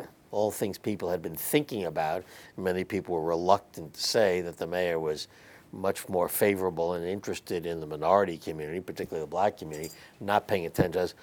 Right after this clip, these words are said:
Suddenly for people to come out and see the streets not plowed, say, "That's it, this is it. This, this guy doesn't ca-, care about us, and the city doesn't care about us."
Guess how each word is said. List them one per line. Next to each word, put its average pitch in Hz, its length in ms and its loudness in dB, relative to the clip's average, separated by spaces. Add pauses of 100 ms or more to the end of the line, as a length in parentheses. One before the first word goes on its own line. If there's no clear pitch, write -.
(120)
Suddenly 117 400 4
for 85 120 -8
people 87 280 -2
to 78 80 -12
come 92 120 -4
out 92 100 -2
and 82 100 -8
see - 140 -4
the 85 120 -6
streets - 360 -4
not 87 180 -2
plowed, 82 240 2
say, 90 80 -4
"That's 85 320 -2
it, 71 140 -2 (220)
this 82 160 -12
is 78 140 -12
it. - 140 -8 (500)
This, - 200 -6
this 82 260 -6
guy 85 160 -2
doesn't 78 300 -6
ca-, - 200 -10
care 82 180 0
about 73 280 -2
us, 73 200 -2
and 78 80 -8
the 76 60 -12
city 78 240 -8
doesn't 71 240 -8
care 69 140 -6
about 71 240 -6
us." - 180 -14